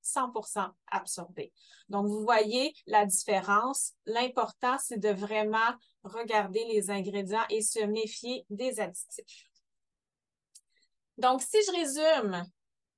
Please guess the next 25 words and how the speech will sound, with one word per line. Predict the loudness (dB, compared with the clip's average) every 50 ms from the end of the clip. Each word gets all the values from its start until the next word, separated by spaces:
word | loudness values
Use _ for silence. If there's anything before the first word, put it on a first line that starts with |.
| _ _ _ _ 0
autrefois, | 0 0 0 2 2 2 2 2 4 6 8 8 8 8
quand | 6 2 0 0
j'ai | -2 0
commencé, | 0 0 2 2 0 -2 -2 -4 -2 0 0 0 0 0 2
euh, | 2 2 2 2 2 0 0
ma | 0 0 -2 0
carrière, | 0 0 0 0 0 2 4 6 6 6 6 4 2
on | -2
faisait | -2 -4 -4 -4 -2 -4 -4
beaucoup | -4 -6 -8 -10 -8 _ -2 -2 0
de | 0 0
restrictions | 0 0 0 -2 -2 -6 -10 -18 -20 _ _ _ -10 -6 -4 -4 -2 0
dans | 0 0 0
plusieurs | -2 -4 -6 -6 -4 0 2 4 4 4 2
groupes | -2 -4 -2 -2 -2 -2 -2
d'a-, | -2 -2 -2 -2 -6 -6
alimentaires. | -4 -4 -2 -2 -2 -2 -2 -2 -2 -2 0 0 0 0 -2 -6 _ -20 -20 -20 -20 -20 -20 _ _ _ _
On | -2 0 0 2 0 0 -2
faisait | -2 -2 -2 0 0 2
des | 2 2 2
recommandations | 2 0 2 2 2 4 6 6 6 6 6 4 2 2
par | 2 2 2
rapport | 2 2 2 0 0 0 0
aux | -2 -2
protéines, | -4 -4 -6 -6 -4 -4 -4 -2 -2 -2 -2 -4 -4